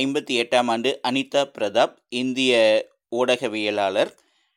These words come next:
ஆயிரத்தி தொள்ளாயிரத்தி எண்பத்தி ஓராம் ஆண்டு ராதிகா சிற்சபயீசன், இலங்கை, கனடா அரசியல்வாதி.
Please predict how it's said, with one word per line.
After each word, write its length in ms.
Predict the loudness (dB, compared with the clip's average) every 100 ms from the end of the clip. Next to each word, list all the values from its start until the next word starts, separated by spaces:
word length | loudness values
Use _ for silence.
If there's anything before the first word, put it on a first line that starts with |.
| _ _ -2
ஆயிரத்தி 540 | 6 6 4 -2 -8 -2
தொள்ளாயிரத்தி 420 | 2 2 0 -2
எண்பத்தி 380 | -2 -4 -4 -2
ஓராம் 280 | 2 2 0
ஆண்டு 200 | -2 -4 -6 -10 _ -2
ராதிகா 560 | 4 4 2 -2 -2 -4 -6 -12 -8
சிற்சபயீசன், 1040 | -4 -4 -4 -2 0 0 -4 -6 -6 -8 -8 _ _
இலங்கை, 400 | -2 0 2 0 -2 -6 _ -4
கனடா 380 | -2 -2 -2 -2 -2 -4
அரசியல்வாதி. 800 | -4 -4 -6 -4 -4 -6 -6